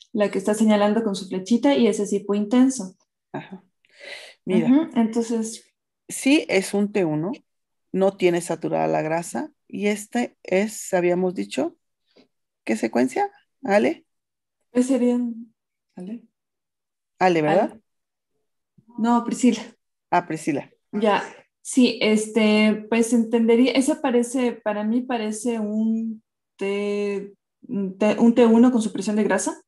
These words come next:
Speaker 2: Mira, es T dos.
Speaker 1: T dos.
Speaker 2: El líquido, estas
Speaker 1: Por el
Speaker 2: son
Speaker 1: líquido.
Speaker 2: más,
Speaker 1: Yo me guío
Speaker 2: estas
Speaker 1: por el
Speaker 2: son más
Speaker 1: líquido, que no lo, no lo veo.
Speaker 2: subcondrales, son edema. En el T uno esto se ve hipointenso,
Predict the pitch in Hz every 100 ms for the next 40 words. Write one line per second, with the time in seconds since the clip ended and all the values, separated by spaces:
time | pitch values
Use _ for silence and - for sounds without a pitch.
0 | _ _ _ _ _ _ _ _ _ _
1 | _ _ _ _ _ _ 170 160 139 -
2 | _ - _ - 208 - 233 165 196 -
3 | - _ _ _ _ _ _ - 202 185
4 | 196 - - 202 208 - - - - 240
5 | - - 214 214 196 202 - 170 - _
6 | _ 220 240 233 226 240 214 214 214 220
7 | 226 220 - 208 208 - 220 208 190 208
8 | 196 214 202 185 180 170 254 - - -
9 | _ - - - - - 190 - 202 196
10 | - 185 190 196 185 180 185 - 185 180
11 | 180 196 190 196 196 - - 170 - 175
12 | 170 165 170 175 175 175 180 180 -